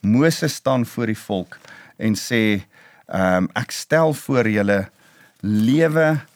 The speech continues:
en dood." Nou, nou, nou, nou stel ek voor,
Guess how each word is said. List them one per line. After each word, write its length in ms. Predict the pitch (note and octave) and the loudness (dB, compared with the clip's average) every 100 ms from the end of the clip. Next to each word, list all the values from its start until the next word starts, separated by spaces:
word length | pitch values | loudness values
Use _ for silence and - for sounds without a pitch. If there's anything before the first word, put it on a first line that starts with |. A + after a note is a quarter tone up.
| _ _ _ - | _ _ _ -6
en 240 | A2+ A#2+ G2 F#2+ | -2 -2 -2 -4
dood." 580 | A2 G2+ - - - _ _ _ _ - - - - _ _ | -2 -2 -4 -16 -20 _ _ _ _ -20 -20 -20 -20 _ _
Nou, 240 | - G#2+ C#3 - | -6 0 0 0
nou, 400 | A#2+ B2+ A#2+ - | 0 2 0 -4
nou, 200 | A2+ A2+ - A#2 | -6 -6 -6 -6
nou 140 | B2 | -6
stel 320 | A#2 - F3+ | -6 -4 -2
ek 80 | F#3+ | -2
voor, 380 | - G3 C3 G#2 | -4 0 2 0